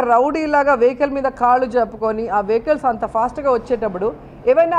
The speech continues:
యాక్సిడెంట్ జరిగి ప్రాణాలు పోతే ఒక బాధ్యత కలిగిన నాయకుడు ఆ విధంగా వస్తాడా అని ప్రజలు కూడా ఆలోచిస్తున్నారు, మీడియా కూడా అది ఆలోచించాలి. So నిజంగా పార్టీ మీద కానీ ప్రజల మీద కానీ కార్యకర్తల మీద కానీ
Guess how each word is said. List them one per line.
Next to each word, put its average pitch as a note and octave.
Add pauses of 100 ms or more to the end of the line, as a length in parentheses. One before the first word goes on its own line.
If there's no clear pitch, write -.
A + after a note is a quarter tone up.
(120)
యాక్సిడెంట్ D#4
జరిగి D#4 (100)
ప్రాణాలు D4
పోతే D4 (340)
ఒక A#3+ (140)
బాధ్యత C4 (100)
కలిగిన D4+ (120)
నాయకుడు D4
ఆ -
విధంగా C#4+
వస్తాడా A#3+ (1000)
అని A#3
ప్రజలు B3+
కూడా C#4 (120)
ఆలోచిస్తున్నారు, C4 (460)
మీడియా C#4
కూడా C4
అది A#3+
ఆలోచించాలి. G#3+ (720)
So B3+ (140)
నిజంగా D4+ (800)
పార్టీ B3+ (120)
మీద C4 (120)
కానీ A#3 (400)
ప్రజల G#3 (120)
మీద C4 (140)
కానీ A3 (140)
కార్యకర్తల B3 (100)
మీద G#3+ (100)
కానీ A3